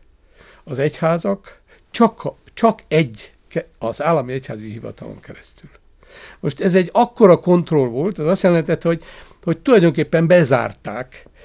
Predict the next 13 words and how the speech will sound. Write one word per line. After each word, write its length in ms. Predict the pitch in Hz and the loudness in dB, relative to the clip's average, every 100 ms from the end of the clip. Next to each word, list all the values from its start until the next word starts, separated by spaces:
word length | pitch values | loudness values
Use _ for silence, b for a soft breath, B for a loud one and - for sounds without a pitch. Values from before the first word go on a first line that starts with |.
| B B | B B
és 240 | 156 - | -10 0
a 200 | 156 156 - | 0 0 -2
levegővételt 1160 | 196 214 156 120 131 131 135 131 139 131 131 | 2 4 4 2 0 0 -2 -2 -4 -6 -8
is 260 | 151 147 - | -8 -8 -4
leszabályozták. 1080 | 117 - 98 82 - - - - - - - | -4 -4 -10 -12 -16 -20 -18 -18 -18 -20 -16
Azzal, 320 | - 196 185 170 | 0 2 2 2
hogy 160 | 175 | 2
minden 480 | 190 254 220 160 151 | 4 4 6 4 0
csak 260 | - 147 - | 0 -2 -2
rajtuk 340 | 123 - - | -6 -8 -18
keresztül. 460 | - - - _ - _ _ B B B | -20 -20 -20 _ -20 _ _ B B B
Na 80 | 151 | -6
most 220 | 147 - | -6 -6